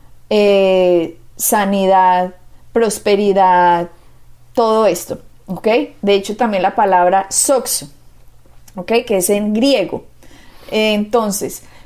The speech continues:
aquí lo que tradujeron en la Reina Valera fue, cuando tradujeron la palabra shalom o soxo, lo que hacen es decir, "La oración de fe", en la Reina Valera pusieron "salvará".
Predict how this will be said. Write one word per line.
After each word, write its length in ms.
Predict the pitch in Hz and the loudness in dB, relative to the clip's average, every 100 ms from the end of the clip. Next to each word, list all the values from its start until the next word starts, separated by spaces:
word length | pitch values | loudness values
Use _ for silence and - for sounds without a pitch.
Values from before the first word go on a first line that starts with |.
| - - - | -20 -10 -2
aquí 640 | 202 202 - 339 349 269 | -2 -2 0 2 2 2
lo 200 | 269 269 | 2 0
que 220 | 269 226 | 2 0
tradujeron 640 | 208 233 196 196 202 208 254 | 0 2 2 2 2 2 2
en 100 | 277 | 0
la 100 | 226 | 2
Reina 340 | 196 185 196 | 0 0 0
Valera 400 | 247 240 190 190 | 0 0 2 0
fue, 380 | 202 226 202 220 - - - - - | 0 -2 -2 -4 -20 -20 -20 -20 -8
cuando 300 | - 220 202 | -4 0 0
tradujeron 520 | 196 202 185 190 202 277 | 0 2 2 2 0 -2
la 140 | 277 | 0
palabra 360 | 214 185 175 220 | 0 2 2 0
shalom 480 | - 233 180 165 175 | -2 0 0 0 -4
o 60 | |
soxo, 500 | 196 - 170 - - - - - | -4 -4 -4 -6 -12 -14 -20 -14
lo 180 | - 196 | -4 -4
que 180 | 196 196 | 2 2
hacen 440 | 185 180 226 233 | 2 0 0 0
es 200 | 220 196 | 0 0
decir, 500 | 202 220 233 190 196 - | -2 -2 -2 -4 -4 -6
"La 260 | 202 196 196 | 0 4 4
oración 1120 | 196 190 175 - - 294 302 240 208 233 277 - - | 4 2 0 -2 -2 2 2 2 0 -2 -6 -12 -8
de 280 | 208 233 247 | -2 0 0
fe", 580 | 247 220 190 196 247 - - - - _ - - | -2 0 2 0 -4 -14 -20 -20 -20 _ -16 -6
en 180 | 240 226 | -2 0
la 100 | 214 | 0
Reina 280 | 202 208 220 | 0 0 0
Valera 420 | 220 196 190 - | 2 2 0 -2
pusieron 560 | 226 214 202 185 208 - | -2 0 0 0 -4 -6
"salvará". 720 | - 196 180 175 156 220 | 0 0 2 0 0 -2